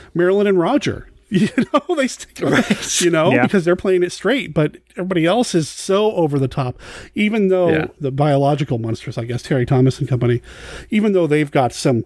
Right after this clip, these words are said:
Speaker 1: quirks, you know, "Oh, we're gonna kill them, we're gonna hit them with a jagged object," or whatever.
Speaker 2: Yeah.
Speaker 1: You know, they're, they're just as over the top as everybody else, but then you got Roger, who's kinda playing things kinda straight.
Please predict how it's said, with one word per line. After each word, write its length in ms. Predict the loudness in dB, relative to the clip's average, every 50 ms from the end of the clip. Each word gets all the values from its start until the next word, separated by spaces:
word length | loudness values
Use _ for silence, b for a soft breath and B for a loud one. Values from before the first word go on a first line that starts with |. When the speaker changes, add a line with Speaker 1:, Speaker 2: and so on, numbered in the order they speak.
| _
Speaker 1:
quirks, 600 | -6 -4 -2 -2 -2 -2 -6 -10 -12 -12 -12 -12 -16 _ _ _ _ _
you 80 | -10 -8
know, 80 | -4
"Oh, 140 | -2 -2 0
we're 140 | 0 0 0
gonna 140 | 0 0 -2
kill 240 | -2 -2 -2 -2
them, 120 | 0 0 0
we're 80 | 0
gonna 160 | 0 0 0 -2
hit 140 | -2 -2 -2
them 100 | -2 -2
with 140 | 0 -2 -2
a 60 | -4
jagged 320 | -2 -2 -2 -2 -2 -2 -2
object," 420 | -2 0 -2 -2 -4 -4 -4 -4
or 80 | -6 -6
whatever. 360 | -6 -6 -6 -6 -8 -8 -10 B B B B B B B B B B B B _ _ _ _ _ -10
Speaker 2:
Yeah. 160 | -10 -10 -10 -14 _
Speaker 1:
You 220 | -8 -4 -2 0 0
know, 140 | 0 0 0
they're, 180 | 0 -2 -2
they're 220 | -2 0 0 0 0
just 260 | 0 -2 -2 0 0
as 80 | 0
over 160 | 0 0 0 0
the 80 | -2
top 180 | 0 0 -2 0
as 80 | 0
everybody 260 | 0 0 2 2 2 0
else, 260 | 0 -2 -2 -4 -8
but 300 | -6 -4 -2 -2 -2 -4 _ _ _ _ _ -4
then 100 | -2 0
you 60 | 0 2
got 120 | 0 0
Roger, 360 | 0 2 2 2 2 0 0
who's 120 | -2 -2 -4
kinda 200 | -4 -2 -2 0
playing 220 | 0 0 -2 0
things 200 | -2 -4 -4 -2
kinda 160 | -2 -4 -4
straight. 220 | -4 -6 -6 -6